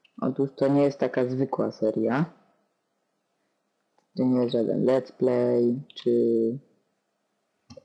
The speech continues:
zagrajmy w. Tu w tej serii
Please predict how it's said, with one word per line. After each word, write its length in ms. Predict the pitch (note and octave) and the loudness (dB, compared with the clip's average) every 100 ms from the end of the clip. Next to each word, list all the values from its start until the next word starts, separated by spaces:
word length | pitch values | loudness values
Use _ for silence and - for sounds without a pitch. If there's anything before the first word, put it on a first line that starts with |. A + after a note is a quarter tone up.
| _ _ | _ _
zagrajmy 580 | D#3 A#2 A#2 A#2 B2+ B2+ | -6 -2 -2 0 0 0
w. 580 | A#2+ B2 C3 C#3 C3 C#3 - _ _ _ _ _ _ _ _ _ _ - | 2 2 2 2 2 -2 -8 _ _ _ _ _ _ _ _ _ _ -2
Tu 260 | A3 G3+ | 2 2
w 160 | F3+ - | 0 -4
tej 260 | - E3+ E3 | 0 2 2
serii 520 | D#3+ D#3 D3+ D#3 | 2 4 4 2